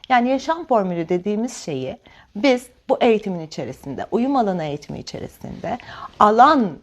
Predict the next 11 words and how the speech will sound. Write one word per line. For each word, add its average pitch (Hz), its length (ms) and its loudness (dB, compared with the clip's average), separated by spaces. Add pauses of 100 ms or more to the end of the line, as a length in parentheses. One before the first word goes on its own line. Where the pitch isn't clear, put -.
bilgisi 151 420 -4 (100)
olarak 247 420 -4 (460)
ve 190 180 4 (180)
bu 247 300 4
alan 269 420 2
bilgisinin 165 640 -8
kişilerin 269 560 -4
kendi 262 360 6
alanlarında 226 600 4
ne 185 160 0
yaptığı 370 520 0